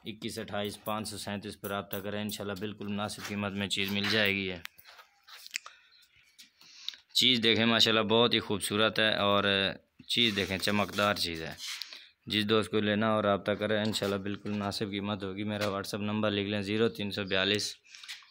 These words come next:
इक्कीस अट्ठाईस पाँच सौ सैंतीस पर रब्ता करें, इंशाल्लाह बिल्कुल जायज़ मुनासिब कीमत में चीज़ मिल जाएगी। दूसरी साइड दिखाएं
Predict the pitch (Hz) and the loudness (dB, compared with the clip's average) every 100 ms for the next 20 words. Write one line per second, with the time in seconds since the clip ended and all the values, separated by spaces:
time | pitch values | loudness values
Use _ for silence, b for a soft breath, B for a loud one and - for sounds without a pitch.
0 | - - 113 - 104 107 104 101 98 - | -20 -4 -2 0 2 2 2 2 2 0
1 | 104 98 101 107 98 101 95 92 92 - | 0 0 0 0 0 -2 0 0 0 0
2 | 98 101 104 101 - - - _ - 98 | 0 2 0 -2 -10 -20 -20 _ -4 2
3 | 101 95 104 104 101 95 101 98 101 98 | 2 2 0 2 2 4 4 4 2 2
4 | 98 95 101 95 98 92 98 95 95 95 | 0 -2 -2 0 0 0 0 0 -2 -2
5 | 95 98 101 123 135 127 120 101 95 92 | 2 2 2 2 2 4 2 0 -2 -4